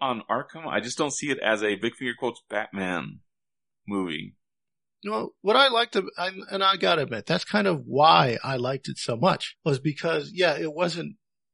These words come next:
Speaker 2: Batman wasn't the central character.
Speaker 1: Right.
Speaker 2: But you got to see him through the eyes of the other character,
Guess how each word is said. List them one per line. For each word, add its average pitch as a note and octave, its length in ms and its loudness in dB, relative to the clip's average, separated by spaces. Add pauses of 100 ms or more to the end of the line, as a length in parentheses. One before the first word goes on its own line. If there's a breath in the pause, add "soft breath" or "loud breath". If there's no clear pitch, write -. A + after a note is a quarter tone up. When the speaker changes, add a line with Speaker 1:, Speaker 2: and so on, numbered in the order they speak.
(160)
Speaker 2:
Batman F3+ 360 2
wasn't F3 300 -6
the D3+ 100 0
central D3 320 0
character. F3+ 540 0 (100)
Speaker 1:
Right. G2+ 160 -2 (120)
Speaker 2:
But D3 340 6
you D3+ 200 -8
got F3 260 0 (100)
to D#3 100 -6
see F3+ 320 -6
him E3 360 -2 (120)
through E3 180 0
the D3 180 2
eyes D3+ 300 4
of C#3 120 0
the C3+ 160 -4
other C3 180 -2
character, G3 540 0